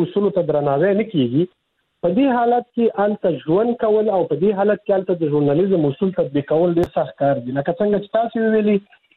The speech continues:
په افغانستان کې پخوا هم د معلوماتو په برخه کې مشکل و، مګر د رسنیو قانون معلوم و او د دې په ب-، په د رسنیو د قانون تر څنګ هلته په دې برخه کې جزوي قوانین موجود و او د دې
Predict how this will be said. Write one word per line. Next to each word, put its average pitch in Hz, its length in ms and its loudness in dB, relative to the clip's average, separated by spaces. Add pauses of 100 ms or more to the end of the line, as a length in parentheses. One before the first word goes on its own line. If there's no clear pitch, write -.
(200)
په 175 100 2 (340)
افغانستان 170 520 -2
کې 190 180 -2
پخوا 175 360 -2
هم 220 320 -4
د 196 400 2
معلوماتو 170 500 0
په 160 40 0
برخه 160 300 -2
کې 151 220 -6
مشکل 143 420 -2
و، 190 380 2 (500)
مګر 226 300 0
د 196 140 0
رسنیو 160 500 0 (140)
قانون 165 340 0 (120)
معلوم 220 320 0
و 220 100 2
او 208 120 2
د 151 120 -4 (100)
دې 202 120 2 (120)
په 233 40 2 (100)
ب-، 208 260 -2
په 170 160 -2
د 160 80 0
رسنیو 185 380 0
د - 100 -6
قانون 196 280 0
تر 180 80 -2
څنګ 220 260 -2
هلته 202 320 0 (420)
په 165 80 -2
دې 208 180 0
برخه 202 200 -4
کې 175 180 -2
جزوي 160 340 -2
قوانین 156 420 2
موجود 143 380 0
و 151 80 2
او 143 80 0
د 139 100 -2
دې 233 100 2